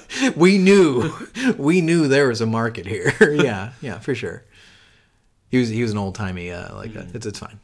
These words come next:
Speaker 1: It doesn't matter.
Speaker 2: What was the major, uh, like, there was a Predator crossover in comics.
Speaker 1: There
Speaker 2: Was,
Speaker 1: was
Speaker 2: was that Predator
Speaker 1: many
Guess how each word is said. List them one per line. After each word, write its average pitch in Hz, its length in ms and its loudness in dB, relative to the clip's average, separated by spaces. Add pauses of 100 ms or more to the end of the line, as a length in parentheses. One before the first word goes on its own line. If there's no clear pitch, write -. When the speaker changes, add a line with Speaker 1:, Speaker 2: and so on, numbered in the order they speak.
Speaker 1:
It - 40 -14
doesn't 101 160 -10
matter. - 160 -16 (680)
Speaker 2:
What 214 140 -2
was 370 160 -2
the 254 100 -2
major, 135 640 0
uh, 95 420 -6
like, - 380 -12
there 147 120 -2
was 165 120 -2
a - 40 0
Predator 123 560 -4
crossover 69 760 -12 (340)
in 90 120 -16
comics. 80 480 -12
Speaker 1:
There 123 120 2
Speaker 2:
Was, 123 420 -2
Speaker 1:
was - 0 -
Speaker 2:
was 123 160 -8
that 131 260 -2
Predator 143 240 -2
Speaker 1:
many 147 320 4